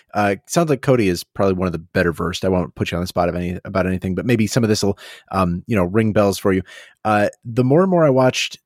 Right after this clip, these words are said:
of this movie, it didn't hit me s-, quite as hard when watching Mon Oncle, but, um, the more and more I watched of Holiday, the more I realized, like, the sound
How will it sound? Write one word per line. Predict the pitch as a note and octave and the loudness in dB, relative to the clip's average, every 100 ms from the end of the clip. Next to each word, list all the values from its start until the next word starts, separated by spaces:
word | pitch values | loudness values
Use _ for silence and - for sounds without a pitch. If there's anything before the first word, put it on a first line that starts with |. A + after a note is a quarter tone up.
| - | -6
of | G#2 | 0
this | A2 B2+ | 0 2
movie, | G#2+ F2 F2 | 0 0 0
it | |
didn't | F2+ F3+ | 2 2
hit | D3+ C#3 | 2 0
me | A2 | -2
s-, | - - - - | -4 -8 -8 -12
quite | - A#2 A#2 F#3+ - | -6 0 2 0 0
as | F3+ E3+ | 0 0
hard | E3 F3+ F#3 F3 | 0 0 0 0
when | D#3+ D3 | 0 2
watching | D3 C#3+ | 0 0
Mon | C3 B2+ | 0 0
Oncle, | B2 C3+ D3+ | -2 0 0
but, | B2+ A2+ | 2 0
um, | - G2+ F#2 - _ _ _ _ | -2 -6 -8 -14 _ _ _ _
the | - | -4
more | A2+ C#3 | 2 2
and | |
more | C3+ B2 | 4 4
I | |
watched | A2+ A2 G#2+ - | 4 2 0 -4
of | G#2 F#2+ F2+ - - - - | -2 -2 -2 -8 -20 -20 -8
Holiday, | - B2+ B2 F2 E2 F2 - - _ | 0 4 4 2 0 -4 -8 -20 _
the | A2+ | -2
more | C3 C#3 | 2 4
I | |
realized, | B2 B2+ B2+ G#2+ G2+ | 4 4 4 2 0
like, | G#2 F#2 - _ _ - | -2 -2 -6 _ _ 0
the | A#2+ G2+ _ _ | 2 2 _ _
sound | - - - F3+ C#3 F2 G2 | -8 -4 2 2 2 0 -4